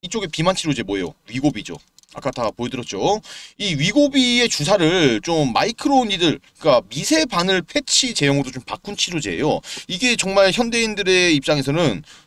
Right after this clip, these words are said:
좀 정말 좋을 수 있다. 좀 이걸 좀 저 여러분께 말씀드리고 싶어요. 무튼 간에 좀 여러분들도 항상 생각을 하셔야 되는 게, 아, 뭐라고 해야 되지? 이 마이크로 니들의 이 그걸 봐야 돼요, 진짜 여러분들은.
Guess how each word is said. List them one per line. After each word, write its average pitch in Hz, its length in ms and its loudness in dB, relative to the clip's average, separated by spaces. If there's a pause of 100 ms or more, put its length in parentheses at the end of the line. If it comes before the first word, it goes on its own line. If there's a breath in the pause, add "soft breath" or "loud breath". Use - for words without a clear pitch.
좀 156 100 -6
정말 185 280 4
좋을 214 260 6
수 226 140 0
있다. 117 580 4
좀 156 160 -6
이걸 220 200 0
좀 160 180 -2
저 131 100 0 (220)
여러분께 127 300 0
말씀드리고 117 480 -2
싶어요. 85 320 -6 (260 loud breath)
무튼 - 180 -6
간에 135 340 4 (360 loud breath)
좀 143 460 4
여러분들도 135 580 2
항상 151 280 -2
생각을 143 800 -2
하셔야 143 260 -2
되는 98 200 -8
게, 92 360 -4 (580)
아, 82 180 -12 (200)
뭐라고 95 260 -6
해야 87 60 -6
되지? 80 340 -8 (960 loud breath)
이 220 220 2
마이크로 214 460 0
니들의 170 960 2 (200)
이 160 260 -4 (340)
그걸 240 220 -2
봐야 113 240 -2
돼요, 104 140 -6
진짜 95 280 -10
여러분들은. 85 440 -12